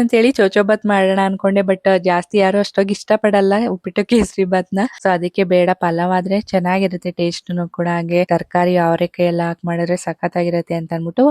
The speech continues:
ಓಕೆ ಪಲಾವ್ ಮಾಡಿ ಮೊಸರು ಬಜ್ಜಿನ ಮಾಡ್ಕೊಂಡೆ. ಇನ್ ಮನೇಲಿ ಸ್ವೀಟ್ ಏನಾದ್ರು ಮಾಡ್ಬೇಕಲ್ವಾ ಅನ್ಬಿಟ್ಟು ಹಿಂದಿನ ದಿನನೇ ಡ್ರೈ ಜಾಮೂನ್ ನ ಮಾಡಿದ್ದೆ. So ಇವಾಗಂತೂ ಸಿಕ್ಕಾಪಟ್ಟೆ ಇಷ್ಟ ಪಡ್ತಾರೆ, ಜಾಮೂನ್ ಅಂದ್ರೆ ಜಾಸ್ತಿ ಇಷ್ಟ.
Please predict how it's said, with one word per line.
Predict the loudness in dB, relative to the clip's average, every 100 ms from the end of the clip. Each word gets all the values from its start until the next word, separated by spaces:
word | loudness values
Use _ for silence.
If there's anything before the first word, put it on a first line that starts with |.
| 2
ಓಕೆ | -4 -6
ಪಲಾವ್ | -2 0 2 0
ಮಾಡಿ | -2 -2
ಮೊಸರು | -2 -4 -2
ಬಜ್ಜಿನ | -2 -2 -2
ಮಾಡ್ಕೊಂಡೆ. | -2 -4 -4 -6 -4 -2
ಇನ್ | 2 4
ಮನೇಲಿ | 2 2 0 0
ಸ್ವೀಟ್ | 0 2
ಏನಾದ್ರು | 2 2 2 0
ಮಾಡ್ಬೇಕಲ್ವಾ | 0 0 -2 -2 -2 0 -2
ಅನ್ಬಿಟ್ಟು | -2 0 2
ಹಿಂದಿನ | 4 4 2
ದಿನನೇ | 2 0 0 0
ಡ್ರೈ | 2 0 2
ಜಾಮೂನ್ | 0 0 -2 -2
ನ | -4
ಮಾಡಿದ್ದೆ. | -4 -6 -6 -6
So | -8 0
ಇವಾಗಂತೂ | 2 4 2 -2
ಸಿಕ್ಕಾಪಟ್ಟೆ | -6 -2 0 0 0
ಇಷ್ಟ | -2 0 -2 -2
ಪಡ್ತಾರೆ, | -2 -2 -2
ಜಾಮೂನ್ | 0 -2 0 0 0
ಅಂದ್ರೆ | 0 0
ಜಾಸ್ತಿ | 0 -2 -2 0 0
ಇಷ್ಟ. | 0